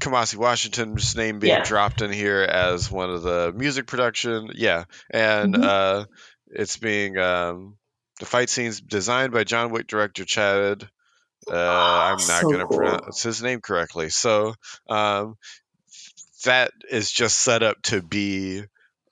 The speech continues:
Speaker 1: a classic thing. Kamasi Washington's a great jazz mus-, uh, musician slash composer. So whatever nonsense they're gonna come up with, uh, over the next year or year and a half until the show airs on Adult Swim is going to be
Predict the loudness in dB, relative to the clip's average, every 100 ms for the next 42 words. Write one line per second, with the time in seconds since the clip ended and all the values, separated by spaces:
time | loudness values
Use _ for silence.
0 | -4 -2 -2 -4 0 0 0 -6 -8 -8
1 | -8 -6 -4 -4 -2 -2 -4 -10 -10 -6
2 | -4 -4 -2 0 0 -2 -6 -6 -10 _
3 | _ -12 -10 -8 -6 -6 -6 -6 -4 -2
4 | -2 -2 -4 -6 -2 0 0 -4 -10 -10
5 | -4 -4 -2 -4 -4 -8 -16 -10 -6 -2
6 | 0 0 2 2 2 0 -6 _ -18 -4
7 | -2 -2 -2 -4 -2 -2 -2 -4 -6 -4
8 | -2 -2 -4 -4 -10 -12 -6 -2 0 0
9 | 0 -4 -12 -20 -8 -6 -4 -4 -2 -4
10 | -2 -2 -2 -2 -4 -6 -8 -6 -4 -2
11 | -2 -2 -2 -4 -8 -10 -10 -8 -6 -2
12 | 0 0 0 -2 -2 -4 -6 -6 -8 -6
13 | -8 -6 -6 -6 -6 -8 -8 -8 -8 -10
14 | -8 -8 -8